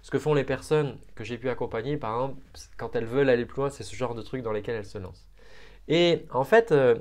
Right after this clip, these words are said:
je voudrais te dire dans cette vidéo, finalement, euh, c'est une des raisons majeures, une des raisons principales qui nous empêche, euh, d'avancer, et même si on est, euh, des adultes, même si, euh,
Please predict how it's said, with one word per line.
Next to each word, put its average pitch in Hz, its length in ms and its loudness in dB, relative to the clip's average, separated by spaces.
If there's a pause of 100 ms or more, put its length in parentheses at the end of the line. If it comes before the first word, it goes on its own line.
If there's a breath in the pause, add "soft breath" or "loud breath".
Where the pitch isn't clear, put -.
(100)
je 107 100 -8
voudrais 147 180 4
te 151 60 -8
dire 160 160 0
dans 147 140 2
cette 123 180 -4
vidéo, 120 320 0
finalement, 139 640 0
euh, 110 160 2 (880)
c'est 131 360 0 (920 soft breath)
une 170 320 -2
des 120 140 0
raisons 131 320 -2
majeures, 131 360 -2
une 117 140 -4
des 113 80 -4
raisons 120 340 -6 (140)
principales 131 640 -4
qui - 120 -14
nous 107 220 -8
empêche, 143 680 -4
euh, 90 260 -6 (140)
d'avancer, 113 680 -2 (420 loud breath)
et 98 100 -2
même 165 340 2
si 131 300 -6
on 120 180 -6
est, 123 240 -4
euh, 104 160 -4
des 92 240 -8
adultes, 175 640 0
même 147 280 -2
si, 147 380 -6
euh, 110 180 -4